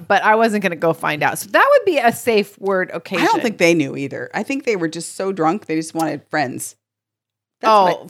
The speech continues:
Speaker 1: friends with benefits.
Speaker 2: Yes.
Speaker 1: A
Speaker 2: Well,
Speaker 1: lot of
Speaker 2: maybe.
Speaker 1: benefits.
Speaker 2: Yes, yes, perhaps.
Speaker 1: I wasn't giving out any benefits.
Speaker 2: No,
Speaker 1: Okay, so,
Speaker 2: no.
Speaker 1: so,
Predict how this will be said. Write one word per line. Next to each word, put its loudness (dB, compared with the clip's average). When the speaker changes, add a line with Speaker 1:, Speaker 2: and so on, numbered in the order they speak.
Speaker 1:
friends 0
with -4
benefits. -4
Speaker 2:
Yes. 2
Speaker 1:
A -18
Speaker 2:
Well, -2
Speaker 1:
lot 10
of 2
Speaker 2:
maybe. 0
Speaker 1:
benefits. -4
Speaker 2:
Yes, -12
yes, -10
perhaps. -10
Speaker 1:
I 2
wasn't 0
giving -4
out -2
any -6
benefits. 2
Speaker 2:
No, 4
Speaker 1:
Okay, -6
so, -4
Speaker 2:
no. 4
Speaker 1:
so, 2